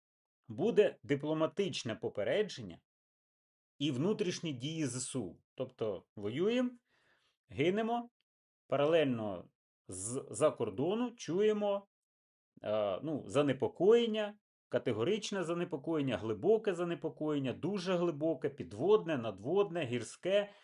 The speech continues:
будь-яке. Але першу добу ніхто нічого робити не буде.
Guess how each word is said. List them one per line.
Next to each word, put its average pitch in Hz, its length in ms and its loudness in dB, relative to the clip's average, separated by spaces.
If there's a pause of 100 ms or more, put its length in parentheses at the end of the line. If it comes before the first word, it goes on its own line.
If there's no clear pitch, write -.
(380)
будь-яке. 143 520 0
Але 208 440 2 (200)
першу 180 440 4
добу 185 560 0 (160)
ніхто 135 360 0
нічого 180 420 0
робити 143 360 0
не 131 100 2
буде. 98 320 -10